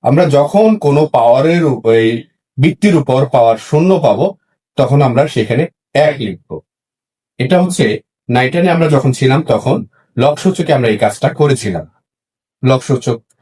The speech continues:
যখন এই অঙ্কগুলো করতাম, তখন এক এবং আট গুণ দিলে হবে আট, এক এবং চার গুণ দিলে হবে চার, এক এবং দুই গুণ দিলে হবে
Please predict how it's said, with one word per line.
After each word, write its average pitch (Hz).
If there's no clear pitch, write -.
যখন 107
এই 113
অঙ্কগুলো 123
করতাম, 131
তখন 104
এক 190
এবং 165
আট 143
গুণ 139
দিলে 131
হবে 110
আট, 110
এক 151
এবং 139
চার 139
গুণ 131
দিলে 123
হবে 110
চার, 113
এক 147
এবং 123
দুই 139
গুণ 135
দিলে 131
হবে 135